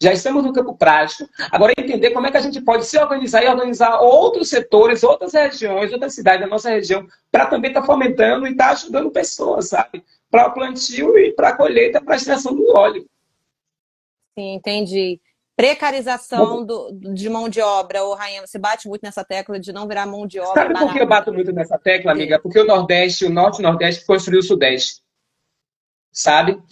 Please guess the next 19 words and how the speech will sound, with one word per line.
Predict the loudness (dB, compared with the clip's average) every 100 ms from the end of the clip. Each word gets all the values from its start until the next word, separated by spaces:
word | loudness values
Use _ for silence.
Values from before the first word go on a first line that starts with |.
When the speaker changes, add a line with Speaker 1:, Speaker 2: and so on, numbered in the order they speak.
| -4
Speaker 1:
E | 2
hoje | 4 4
a |
gente | 0 0
tem | 0
esse | 2
processo | 0 2 0 0
xenofóbico | 0 2 2 2 2 2 2
daqueles | 2 2 2 2 0 -8 -4
com | 2 4
nós | 6 4 2
do | -2
Nordeste | 0 0 2 -2 -4 -8
e | 2
nós | 2 2
que | 0
construímos | -2 -2 -2 -4 -4
tudo | 0
aquilo. | 0 0 -4 -6